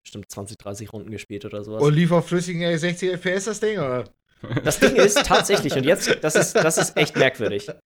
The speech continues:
Speaker 1: Du wirst es nicht glauben, aber T F T läuft mit weniger F P S bei mir als Gears fünf mit komplett allem auf Ultra hochgeschraubt. Keine Ahnung warum. Ich weiß nicht, was, was bei T F T abgeht. Das Spiel sieht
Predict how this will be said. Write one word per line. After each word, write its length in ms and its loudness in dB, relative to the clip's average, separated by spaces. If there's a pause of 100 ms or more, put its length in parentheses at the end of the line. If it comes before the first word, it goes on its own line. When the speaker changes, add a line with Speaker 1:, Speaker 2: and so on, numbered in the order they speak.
(500)
Speaker 1:
Du 100 -4
wirst 180 2
es 100 -4
nicht 140 -4
glauben, 240 4
aber 160 -4
T 180 0
F 120 -2
T 320 -4 (100)
läuft 240 -6
mit 200 -12
weniger 360 0
F 120 -6
P 120 -2
S 200 -2
bei 120 -8
mir 280 -8 (400)
als 240 -8
Gears 280 -2
fünf 480 -4
mit 180 -10
komplett 580 -6
allem 280 -2
auf 180 -6
Ultra 300 -8
hochgeschraubt. 720 -14 (1160)
Keine 300 2
Ahnung 300 2
warum. 340 -2
Ich 140 -10
weiß 200 -4
nicht, 180 -6
was, 360 -4
was 200 -4
bei 160 -6
T 200 0
F 80 -8
T 160 -2
abgeht. 320 -4
Das 80 -10
Spiel 180 -6
sieht 200 -6